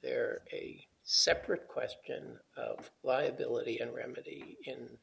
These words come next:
you know, I, I guess I'm thinking of one analogy maybe not familiar t-, to you in the patent world, in the eBay context, the Supreme Court said, "The statute says you have a right to exclude." Separate question of remedy about whether you actually get an injunction to exclude.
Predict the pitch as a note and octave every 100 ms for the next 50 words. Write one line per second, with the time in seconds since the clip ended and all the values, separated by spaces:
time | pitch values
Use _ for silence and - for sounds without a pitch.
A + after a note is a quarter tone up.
0 | _ _ - - C3 - - - C3 B2+
1 | B2 - D3 - A#2+ A#2 - - B2+ C#3
2 | B2+ C3 A#2+ A#2+ - A#2+ A#2 A#2 A2+ A2+
3 | - B2+ A#2 A#2 A#2 - - C#3+ B2+ C#3+
4 | B2+ - - D3+ C3+ A#2+ B2+ A2 B2 B2+
5 | - - - A2 B2+ - D3+ C3+ A#2 A2+
6 | A#2+ - - _ - B2+ - C#3 - -
7 | - B2+ - C3 - B2 - C#3+ C#3 -
8 | - - - - - - - D3+ D#3 C#3+
9 | C3+ C#3+ - C3+ - - - - - -
10 | - - - - F3+ - D#3+ B2 B2+ D#3+
11 | E3 D#3 D3 C3+ C3 C3 C3 C3 C3 -
12 | - D3 - - - - C3+ C3+ A#2 A#2+
13 | - - - - - - C3+